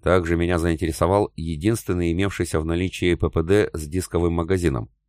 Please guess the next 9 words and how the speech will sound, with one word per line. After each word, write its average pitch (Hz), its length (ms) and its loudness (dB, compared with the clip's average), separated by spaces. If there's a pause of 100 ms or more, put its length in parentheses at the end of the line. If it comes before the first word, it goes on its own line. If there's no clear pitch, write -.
(460)
Запасного 110 600 0
диска 98 300 -2
не 85 140 0
было, 73 280 0 (260)
но, 117 180 -2
надеюсь, 120 500 0
найду 87 420 2
и 87 140 -2
подгоню. 71 540 0